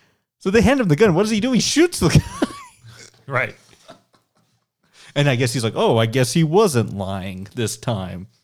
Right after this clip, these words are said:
Speaker 2: Again, introduction to our bad guy. And we try to establish a couple things screenwriting-wise. He's strategic, he's
Speaker 1: Yeah.
Speaker 2: ruthless, and his will is unbending and omnit-, omnipotent in the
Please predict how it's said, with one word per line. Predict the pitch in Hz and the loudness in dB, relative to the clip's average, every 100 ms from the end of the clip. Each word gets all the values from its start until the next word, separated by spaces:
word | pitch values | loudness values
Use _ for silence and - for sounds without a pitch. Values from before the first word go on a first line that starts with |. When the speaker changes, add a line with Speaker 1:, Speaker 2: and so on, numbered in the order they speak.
| _ _ _ _ | _ _ _ _
Speaker 2:
Again, | 120 107 117 104 92 95 - | -12 -6 -4 -4 -8 -16 -14
introduction | 113 101 95 98 - 98 | -14 -14 -12 -12 -10 -12
to | 92 95 | -10 -10
our | 85 | -10
bad | 87 82 87 | -12 -14 -12
guy. | 85 80 | -14 -12
And | 87 | -14
we | 87 90 - | -14 -14 -18
try | - 110 131 | -6 -4 -2
to | 165 120 - | -4 -10 -14
establish | 131 - 117 117 135 - | -12 -8 -8 -8 -10 -12
a | |
couple | 123 131 131 | -10 -10 -10
things | 120 135 139 - | -10 -8 -8 -8
screenwriting-wise. | - 147 113 80 85 82 82 110 117 _ _ _ - | -10 -8 -8 -8 -10 -12 -12 -14 -16 _ _ _ -16
He's | 90 | -14
strategic, | - 92 - 90 104 113 - | -12 -14 -12 -10 -8 -10 -10
he's | 143 101 | -6 -6
Speaker 1:
Yeah. | 107 | -6
Speaker 2:
ruthless, | 92 95 - 107 117 - - _ _ _ _ | -8 -10 -8 -8 -8 -12 -16 _ _ _ _
and | 101 92 90 90 | -12 -10 -10 -10
his | 85 90 | -12 -12
will | 87 90 87 | -10 -10 -10
is | 82 - | -12 -14
unbending | - 101 92 92 92 92 95 - | -10 -10 -8 -8 -8 -10 -12 -14
and | 87 85 80 80 82 _ | -12 -10 -12 -14 -18 _
omnit-, | 117 107 104 117 117 - | -6 -4 -2 -4 -4 -6
omnipotent | 117 101 104 117 113 - 98 95 - | -4 -4 -4 -6 -8 -10 -12 -12 -14
in | 98 | -12
the | 92 90 90 87 | -8 -8 -10 -12